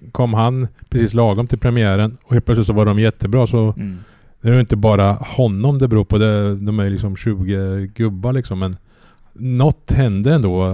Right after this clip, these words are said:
Speaker 1: Fick med sig, han tände en gnista och liksom folk fick, eh, ja, lite, fick något att kolla på, något att ta lärdom av och ta rygg på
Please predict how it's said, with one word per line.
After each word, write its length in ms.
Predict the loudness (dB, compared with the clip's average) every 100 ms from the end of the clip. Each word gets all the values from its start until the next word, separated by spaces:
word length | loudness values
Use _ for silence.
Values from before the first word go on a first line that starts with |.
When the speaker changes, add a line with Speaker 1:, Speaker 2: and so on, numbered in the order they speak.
| -2 -6 -6
Speaker 1:
Fick 160 | -4 -2
med 280 | 0 0 0
sig, 120 | 0
han 100 | 0
tände 300 | 0 0 0
en 60 | 0
gnista 500 | 0 -2 -4 -2 0
och 100 | 0
liksom 360 | 0 -2 -4 -8 -18 -20 -6
folk 280 | -2 -2
fick, 300 | -2 -4 -4
eh, 380 | -2 0 0 -2 -6 _ -8
ja, 120 | -4
lite, 240 | -2 -2 -6 -10 _ -20 -20 -20 -20 -20 -6
fick 120 | -2 0
något 160 | 0
att 60 | 2
kolla 240 | 4 4
på, 160 | 2 2
något 160 | 2 0
att 80 |
ta 80 | 0
lärdom 400 | 2 2 2 2
av 220 | 2 2
och 260 | 2 2 2
ta 160 | 2 2
rygg 280 | 2 0
på 180 | -4 -4